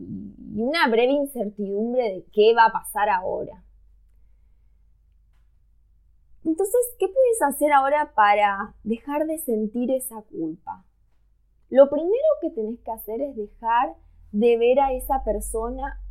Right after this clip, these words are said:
ahí arriba, como si fuese superior a ti.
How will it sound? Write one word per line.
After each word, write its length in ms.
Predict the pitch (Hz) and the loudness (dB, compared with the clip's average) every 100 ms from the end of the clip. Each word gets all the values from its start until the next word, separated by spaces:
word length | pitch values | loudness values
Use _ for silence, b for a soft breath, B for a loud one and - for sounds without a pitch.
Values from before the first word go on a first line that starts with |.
| - | -2
ahí 340 | 196 202 214 | 0 0 -2
arriba, 640 | 220 208 196 156 - 190 - | -4 -4 -6 -8 -6 -6 -4
como 200 | 208 214 | -4 -6
si 160 | 220 214 | -6 -8
fuese 340 | 254 277 294 | -6 -6 -8
superior 760 | - 226 196 220 208 226 247 254 | -6 -8 -2 0 2 0 0 -2
a 200 | 202 - | -2 -4
ti. 280 | 185 175 | -12 -12